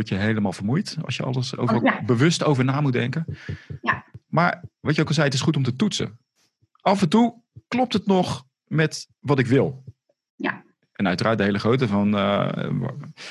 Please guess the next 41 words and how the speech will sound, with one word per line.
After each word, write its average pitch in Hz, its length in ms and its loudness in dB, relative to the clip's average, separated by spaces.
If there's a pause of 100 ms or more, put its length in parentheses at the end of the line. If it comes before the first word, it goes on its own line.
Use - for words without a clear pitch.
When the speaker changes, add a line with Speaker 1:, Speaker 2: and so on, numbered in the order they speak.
(320)
Speaker 1:
we - 100 0
het 90 140 -2
hiervoor 104 300 2
ook 165 140 4
over, 151 260 4
van, 135 260 2 (680)
is 196 400 4
sowieso 180 580 6
de 143 260 6
route, 131 260 4
de, 120 220 4
de 127 120 2
overal 127 480 6
route 127 280 4
waar 117 100 4
ik 110 80 2
heen 113 180 4
wil, 104 440 2
is - 180 0
die 127 100 2
wel 131 100 4
gebaseerd 127 440 4
op 117 260 0 (580)
wie 131 200 4
ik 185 180 4
ben? 92 400 0
Of 131 160 2
is 127 80 4
het 131 100 2
gebaseerd 135 260 4
op 135 120 0
wie 156 280 2 (220)
anderen 208 300 6
vinden 143 200 6
dat 120 140 6
ik 110 60 2
zou 117 160 4
moeten 101 180 2
zijn? 87 300 -2 (880)
Speaker 2:
Ja. 120 280 -6 (960)
Speaker 1:
Dus 147 240 0